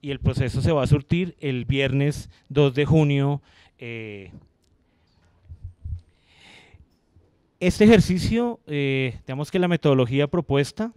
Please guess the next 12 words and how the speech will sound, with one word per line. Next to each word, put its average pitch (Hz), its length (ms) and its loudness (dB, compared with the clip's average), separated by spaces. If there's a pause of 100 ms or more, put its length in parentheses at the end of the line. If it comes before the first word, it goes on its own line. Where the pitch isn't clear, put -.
(320)
eh, 120 360 -6
está 131 720 -4 (260)
establecida 156 480 -4
para 165 240 -4
que 147 160 -8
las 127 180 -4
dos 123 200 -8
planchas 147 920 -6 (220)
hagan 135 240 -6
su 156 120 -8
presentación. 143 720 -6 (1000)
Eh, 135 260 -10